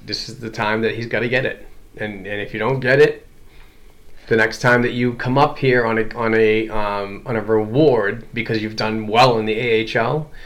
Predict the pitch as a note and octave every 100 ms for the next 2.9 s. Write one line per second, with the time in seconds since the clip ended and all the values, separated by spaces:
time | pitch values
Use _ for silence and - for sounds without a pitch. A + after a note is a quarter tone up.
0 | - - C3 C#3+ B2+ B2+ B2 C#3 B2+ A#2+
1 | C#3 C#3 - D#3 F#3+ - - B2 B2 D3
2 | - A2+ G#2+ - A2+ A2+ A2+ A2+